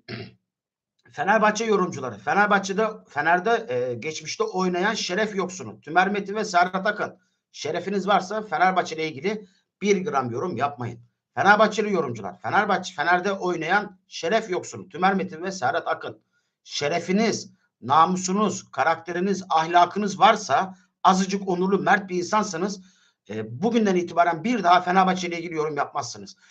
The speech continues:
Bu pozisyon penaltı değilse hangi pozisyon penaltı olacak? Soruyorum sana.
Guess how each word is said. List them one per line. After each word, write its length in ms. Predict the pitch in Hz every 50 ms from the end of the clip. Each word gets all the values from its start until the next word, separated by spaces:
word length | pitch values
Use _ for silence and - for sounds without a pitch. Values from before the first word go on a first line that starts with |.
| _ _ _ _ _
Bu 120 | 208 233 240
pozisyon 460 | 277 269 240 214 - - 254 247 -
penaltı 440 | 233 233 240 247 240 233 240 233 190
değilse 360 | 240 262 262 233 185 - 240
hangi 380 | - 196 247 269 240 226 208
pozisyon 600 | 185 202 202 180 185 180 - 214 240 247 233 - - _ _ _ _ _
penaltı 460 | - 220 233 240 226 202 - 190 185
olacak? 340 | 160 143 143 - 143 127 120
Soruyorum 400 | - - 196 208 247 285 247 196
sana. 520 | - - - - 175 151 151 135 120 -